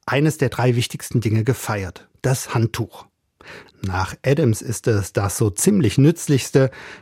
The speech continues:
wenn man im Universum unterwegs ist. Das Buch ist Kult und auch die Handtuchantwort.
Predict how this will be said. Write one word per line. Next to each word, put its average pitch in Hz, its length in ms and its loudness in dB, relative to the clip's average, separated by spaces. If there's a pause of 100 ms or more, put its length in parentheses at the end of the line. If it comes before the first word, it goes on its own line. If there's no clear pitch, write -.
wenn 139 200 2
man 175 220 4
im 135 260 4
Universum 107 680 2
unterwegs 123 480 0
ist. - 320 -18 (420)
Das - 220 -2
Buch 135 240 0
ist 190 160 -2
Kult - 420 -4 (120)
und 131 260 2
auch 123 220 -2
die 110 240 0
Handtuchantwort. 113 1120 -4